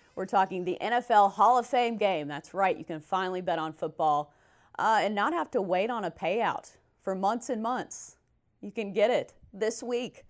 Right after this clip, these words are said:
if you win, if you listen to our experts. Uh, plus, we've got our daily baseball picks. Of course, that trade deadline just hit. How does that affect today's games? We'll talk about that in our baseball segment. And also,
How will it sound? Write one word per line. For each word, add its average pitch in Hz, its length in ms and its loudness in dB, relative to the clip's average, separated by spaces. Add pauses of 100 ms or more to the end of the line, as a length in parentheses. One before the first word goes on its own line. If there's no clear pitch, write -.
(360)
if 220 200 -2
you 220 140 2
win, 196 600 -2
if 180 180 -10
you 196 120 -4
listen 226 460 -6
to 220 220 -4
our 185 160 2
experts. - 640 -4 (420)
Uh, 190 220 4
plus, 202 340 0
we've 214 140 -6
got 185 140 2
our 170 100 -2
daily 175 320 -2
baseball 202 500 -2
picks. 185 320 -6
Of - 140 -12
course, 180 320 -4
that - 180 -4
trade 160 300 -8
deadline 196 500 0
just - 300 -10
hit. 285 420 -4 (520)
How 185 140 0
does 160 180 -2
that 190 240 4
affect 156 540 -4 (220)
today's 170 380 -2
games? 160 440 -6
We'll 151 120 -10
talk 147 240 -6
about 147 300 -6
that 160 180 2
in 156 60 -4
our 147 120 -6
baseball 233 480 0
segment. 208 540 -4 (360)
And 202 140 0
also, 190 540 2